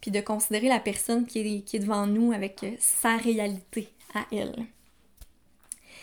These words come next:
Fait que ça fait le tour pour les cinq mythes, euh, dont je voulais te parler, qui concernent les troubles alimentaires. Il y en aurait eu d'autres, évidemment, mais je voulais me, <laughs> je voulais me gérer un petit peu puis pas vous faire une liste de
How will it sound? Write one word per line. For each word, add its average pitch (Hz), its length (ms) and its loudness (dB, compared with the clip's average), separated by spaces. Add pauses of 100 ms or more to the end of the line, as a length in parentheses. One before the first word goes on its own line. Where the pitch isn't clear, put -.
(440)
Fait 262 120 2
que 254 40 0
ça 339 120 4
fait 339 100 4
le 294 80 2
tour 330 340 0
pour 247 140 -6
les 233 100 0
cinq 233 360 0
mythes, 262 400 0
euh, 220 180 2
dont 226 340 0
je 226 80 -2
voulais 220 160 0
te 226 60 -10
parler, 262 680 2 (340)
qui 214 260 -6
concernent 220 380 0
les 220 80 2
troubles 285 220 -2
alimentaires. 214 760 0
Il 214 80 -2
y 208 60 -2
en 208 100 -2
aurait 233 180 0
eu 240 120 2
d'autres, 226 400 2 (160)
évidemment, 226 800 2
mais 202 260 2 (360)
je - 120 -6
voulais 214 280 2
me, 233 200 6 (140)
<laughs> - 140 -6
je 247 140 2
voulais 247 220 6
me 262 100 8
gérer 233 440 4
un 226 120 2
petit - 180 -4
peu 277 200 2
puis 220 140 -8
pas 240 160 2
vous 226 100 0
faire 233 260 0
une 226 120 4
liste 233 280 2
de 202 180 2